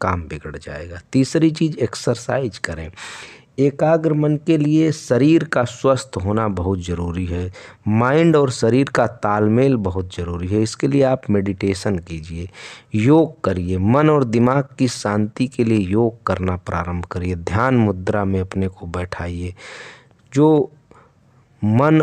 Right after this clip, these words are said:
और मस्तिष्क का जो मेल मिलाप है, उसको कंट्रोल करेगा आपका। और अच्छी नींद लें। कभी भी नींद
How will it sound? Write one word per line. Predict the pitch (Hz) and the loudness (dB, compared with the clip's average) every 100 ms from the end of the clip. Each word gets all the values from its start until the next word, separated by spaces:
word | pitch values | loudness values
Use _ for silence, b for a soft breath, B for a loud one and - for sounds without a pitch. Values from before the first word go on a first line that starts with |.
| 160 | 2
और | 123 127 117 | 2 4 4
मस्तिष्क | 113 113 - - 151 - - | 2 0 -4 -2 -2 -4 -2
का | 131 | 0
जो | 123 117 | 2 2
मेल | 107 107 135 139 | 4 4 4 2
मिलाप | 120 110 107 107 - | 2 2 2 0 0
है, | |
उसको | 120 113 - 120 - | 0 0 -4 -4 -2
कंट्रोल | 104 104 101 123 117 | -2 0 0 0 0
करेगा | - 87 82 85 | -4 -8 -8 -6
आपका। | 82 82 - - 98 | -6 -6 -10 -14 -10
और | 92 107 - | -4 -4 -4
अच्छी | 120 117 - - 143 | -4 -4 -4 0 2
नींद | 123 101 110 101 | 2 2 2 2
लें। | 87 92 92 | -2 -6 -2
कभी | 113 113 147 | -2 2 2
भी | 139 139 | 2 4
नींद | 131 107 123 143 | 4 6 4 4